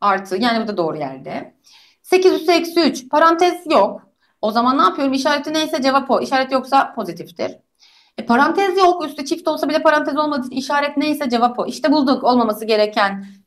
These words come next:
bu kutudaki olmaması gereken üslü ifade eksi yedi üzeri eksi dört. Şimdi diğerine bakalım. Burada da eksiler olması gerekiyor. Parantez yok. Cevap işareti neyse cevap odur. Parantez yok. İşaret neyse cevap odur. E, bulduk.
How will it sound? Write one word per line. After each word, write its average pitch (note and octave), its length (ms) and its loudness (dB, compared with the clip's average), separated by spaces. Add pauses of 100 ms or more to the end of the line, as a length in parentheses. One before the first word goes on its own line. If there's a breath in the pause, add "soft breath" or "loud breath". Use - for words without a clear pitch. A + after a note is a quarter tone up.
(180)
bu A#3 160 -10
kutudaki G3+ 420 -2
olmaması G#3+ 400 2
gereken G3 480 -4
üslü A3+ 220 -8
ifade G#3 340 2
eksi B3 260 -2
yedi A#3+ 180 0
üzeri F#3 220 -2
eksi A#3 380 -2
dört. - 260 -2 (600)
Şimdi C4+ 300 4
diğerine E3 320 0
bakalım. - 440 -8 (460 loud breath)
Burada C4+ 220 4
da D#4 40 4
eksiler A3+ 400 2
olması E3+ 340 -4
gerekiyor. - 500 -4
Parantez F4+ 440 0
yok. F4 220 0
Cevap C#4+ 380 2
işareti C4+ 400 0
neyse B3 260 -2
cevap A3+ 300 0
odur. F#3+ 400 -6 (420 soft breath)
Parantez F4+ 560 4
yok. F4 300 -2
İşaret D4 360 0
neyse C#4 280 0
cevap B3 280 0
odur. G3 300 -2
E, C4 140 2
bulduk. E4+ 320 0